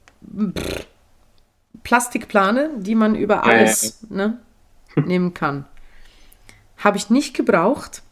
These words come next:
Speaker 2: Ja, aber, aber wir hatten auch Glück mit dem Wetter einigermaßen. Also,
Speaker 1: Mhm.
Speaker 2: ja, ich würd sagen, wenn man, wenn man in einer regenanfälligeren Zeit unterwegs ist, kann das schon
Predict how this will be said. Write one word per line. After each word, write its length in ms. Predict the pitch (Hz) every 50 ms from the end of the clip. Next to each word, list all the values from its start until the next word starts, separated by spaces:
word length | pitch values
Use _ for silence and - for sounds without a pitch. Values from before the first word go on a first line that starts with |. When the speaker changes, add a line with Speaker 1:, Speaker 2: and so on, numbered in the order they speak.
| _ _ _ _ _ -
Speaker 2:
Ja, 320 | 131 127 113 107 104 107 -
aber, 320 | 110 107 117 113 117 117
aber 560 | 117 110 117 117 113 113 113 113 - - - - - - - - _ _ _ _ _ _ _ _ _ -
wir 260 | 120 113 117 117 120
hatten 140 | - - 131
auch 120 | 123 127
Glück 220 | - 135 131 135
mit 140 | - 123 110
dem 120 | 123 113 113
Wetter 400 | 120 - - 101 95 92 - - _ _
einigermaßen. 840 | - 98 104 104 101 101 101 101 101 98 - - 104 101 104 - -
Also, 320 | - 107 101 98 101 98 98
Speaker 1:
Mhm. 160 | 220 - - - _ _ - - - - _ -
Speaker 2:
ja, 360 | 107 107 101 98 95 95 - - - _ - -
ich 140 | 110 -
würd 120 | 120 110 -
sagen, 360 | - 120 113 113 113 117 110
wenn 120 | 113 110
man, 320 | 113 113 110 110 117 120 110
wenn 120 | 113 110
man 120 | 113 110 110
in 120 | 107 110
einer 120 | 110 104 104
regenanfälligeren 2000 | 117 117 113 120 117 113 110 113 - _ _ _ _ _ _ _ _ _ _ _ _ _ _ _ _ - - - 110 117 117 117 - 117 117 120 117 110 107 107 107
Zeit 420 | 104 - 113 110 120 117 - -
unterwegs 520 | - 123 113 117 110 101 110 117 110 - -
ist, 260 | 113 110 107 - - - - - - -
kann 240 | - - 117 107 104
das 200 | 107 107 107 -
schon 460 | - - 101 98 101 98 95 98